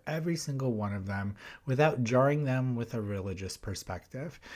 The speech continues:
They can believe whatever you, they want to believe, and you can believe whatever you want to believe, but you don't want to incorporate that into your practice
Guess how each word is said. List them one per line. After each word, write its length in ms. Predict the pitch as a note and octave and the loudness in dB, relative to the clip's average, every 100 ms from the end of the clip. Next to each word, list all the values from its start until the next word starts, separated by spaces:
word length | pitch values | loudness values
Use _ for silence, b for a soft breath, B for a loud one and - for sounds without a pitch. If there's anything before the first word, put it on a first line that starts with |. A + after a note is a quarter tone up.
| B B | B B
They 180 | C3 D3 | 4 4
can 140 | G#3+ | 4
believe 260 | F3 D#3 D3+ | 4 4 4
whatever 260 | C3+ A#2 A#2+ | 2 2 2
you, 140 | C#3 | 0
they 160 | D#3+ F#3 | 2 2
want 180 | F#3 | 2
to 60 | F3+ | 2
believe, 280 | E3+ F3 E3+ | 2 0 0
and 180 | D#3+ D#3+ | -2 -2
you 100 | F#3+ | 0
can 160 | A3 | 0
believe 300 | E3 D3 C3+ | 2 2 2
whatever 400 | A#2 - B2 A2 | -2 -4 -6 -4
you 300 | A2 D3 A3+ | -2 4 6
want 180 | A#3+ D3 | 8 6
to 60 | B2 | 4
believe, 340 | A2+ A2+ A2 | 2 0 0
but 120 | B2 | -2
you 100 | D3 | -2
don't 260 | D3 F#3+ E3+ | 0 0 0
want 160 | F3+ | 0
to 60 | F3 | 0
incorporate 640 | D#3 - A2 G#2+ G#2 G#2+ | -2 -2 -2 -2 -2 -2
that 260 | G#2+ G2 G#2 | -2 -4 -2
into 260 | A#2+ B2 B2+ | -2 -2 -4
your 140 | A2+ | -4
practice 640 | A2 F#2+ F#2 - G2 - | -4 -2 -2 -4 -6 -4